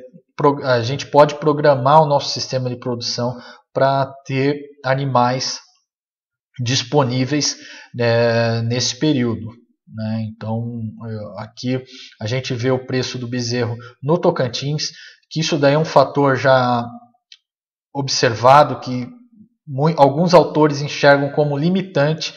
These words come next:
do uso de tecnologias, que é o custo da reposição, que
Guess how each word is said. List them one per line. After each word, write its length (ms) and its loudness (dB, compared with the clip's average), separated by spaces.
do 140 0
uso 240 4
de 120 -2
tecnologias, 840 -2
que 80 -4
é 40 4
o 120 0
custo 280 -4
da 100 0
reposição, 760 -4
que 100 -12